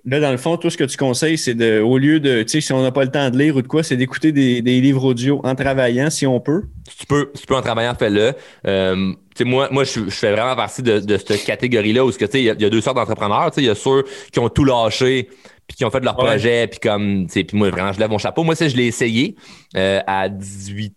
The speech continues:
Speaker 2: ans, dix-huit, dix-neuf ans. Ouais, dix-neuf ans. J'ai, j'ai lâché ma job, je travaillais dans l'automobile, je l'ai lâché, j'étais tanné, j'étais brûlé de ça. Pour faire des projets, ça a pas marché, il a fallu que j'y retourne comme sept, huit mois après. J'avais tout perdu, carte de crédit loadée dans le tapis, <laughs> puis comme, je suis retourné travailler là, puis,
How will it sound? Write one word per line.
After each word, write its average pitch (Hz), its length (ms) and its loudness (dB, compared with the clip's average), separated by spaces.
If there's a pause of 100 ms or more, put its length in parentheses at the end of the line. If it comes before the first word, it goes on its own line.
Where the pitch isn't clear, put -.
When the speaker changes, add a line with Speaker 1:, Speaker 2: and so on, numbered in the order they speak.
(140)
Speaker 2:
ans, 156 300 0
dix-huit, 123 360 -2
dix-neuf 127 340 -2
ans. 147 260 -4
Ouais, 113 120 0
dix-neuf 139 240 0
ans. 123 80 -6 (340)
J'ai, 110 320 2
j'ai 107 80 0
lâché 113 240 2
ma 120 140 -2
job, 123 340 0
je - 60 -8
travaillais 113 220 -2
dans 113 80 0
l'automobile, 113 440 2
je 113 80 -2
l'ai 104 60 2
lâché, 104 340 2
j'étais 110 160 -2
tanné, 104 380 -2
j'étais - 180 -6 (100)
brûlé 107 300 0
de 98 60 4
ça. 135 260 0 (480)
Pour 113 140 -6
faire 123 100 -2
des 120 100 -2
projets, 113 460 0 (280)
ça - 120 -6
a 107 40 -6
pas 123 100 -4
marché, 117 260 -2
il 165 60 2
a 147 40 0
fallu 120 140 0
que 113 60 0
j'y 117 100 2
retourne 127 260 -2
comme 107 220 0
sept, 110 220 -4
huit 110 100 2
mois 107 160 2
après. 110 400 -2 (100)
J'avais 101 140 0
tout - 140 -10
perdu, 101 400 0
carte 107 180 -2
de 101 60 0
crédit 98 280 -4
loadée 101 460 4
dans 98 120 2
le 95 40 -4
tapis, 98 520 -2
<laughs> - 20 -2
puis 90 100 -6
comme, 90 260 -2 (600)
je 95 60 -2
suis - 120 -2
retourné 131 260 0
travailler 120 300 0
là, 180 140 2
puis, 135 260 2